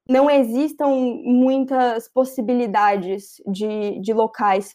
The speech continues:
pra essas discussões, né? A, a universidade e suas entidades sociais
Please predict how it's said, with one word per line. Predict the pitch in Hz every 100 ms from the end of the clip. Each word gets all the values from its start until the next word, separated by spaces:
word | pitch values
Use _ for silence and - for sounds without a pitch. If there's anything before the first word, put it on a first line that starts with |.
| -
pra | 202
essas | 196 202 196
discussões, | 196 196 - 196 190 175 - 190
né? | 185 190 196 _ - -
A, | - 196 190 - - 196 185
a | 180
universidade | 226 233 214 220 220 214 220 196 -
e | 247 285
suas | 285 - 240 214 208 202 202 -
entidades | 226 220 208 190 196 202 -
sociais | 233 - 220 226 247